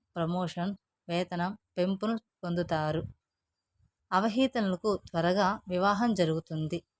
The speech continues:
ప్రేమ జీవితం ఆనందంగా ఉంటుంది. సంతానం లేని వారికి సంతానం కలగవచ్చు. ఆ వారసత్వ ఆస్తి వల్ల ఏర్పడిన సమస్యలన్నీ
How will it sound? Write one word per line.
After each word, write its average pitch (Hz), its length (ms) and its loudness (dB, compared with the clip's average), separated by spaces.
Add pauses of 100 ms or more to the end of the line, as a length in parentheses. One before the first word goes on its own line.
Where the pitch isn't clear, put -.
(140)
ప్రేమ 165 220 0
జీవితం 170 440 -2 (240)
ఆనందంగా 185 680 0
ఉంటుంది. 160 480 -4 (460)
సంతానం 214 640 0
లేని 185 240 0
వారికి 165 380 -2 (140)
సంతానం 180 540 -4
కలగవచ్చు. 165 720 -4 (520)
ఆ 170 80 -4
వారసత్వ 180 580 0 (240)
ఆస్తి 175 320 -4
వల్ల 175 260 0 (200)
ఏర్పడిన 170 380 -4
సమస్యలన్నీ 185 840 -2